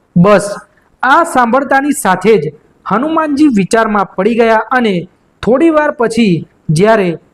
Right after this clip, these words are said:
તેઓ શ્રીરામના દરબારમાં પહોંચ્યા, તો તેમનું આખું શરીર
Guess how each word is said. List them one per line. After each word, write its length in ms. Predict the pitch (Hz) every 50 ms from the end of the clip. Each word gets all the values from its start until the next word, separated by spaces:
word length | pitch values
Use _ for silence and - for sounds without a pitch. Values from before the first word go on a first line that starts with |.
| _ _ _
તેઓ 240 | 226 240 285 330 349
શ્રીરામના 720 | 349 - - - 220 269 311 302 285 277 277 285 294 294
દરબારમાં 560 | 226 196 196 196 190 214 233 233 226 233 214
પહોંચ્યા, 540 | - - 208 233 262 254 - 208 202 190 185 - _ _ -
તો 460 | 220 214 196 175 156 143 - - - _ _ _
તેમનું 440 | - 247 277 311 339 370 359 370 - _ -
આખું 440 | 214 214 214 214 - - - 339 320
શરીર 540 | 285 - - 233 233 247 240 202 170 156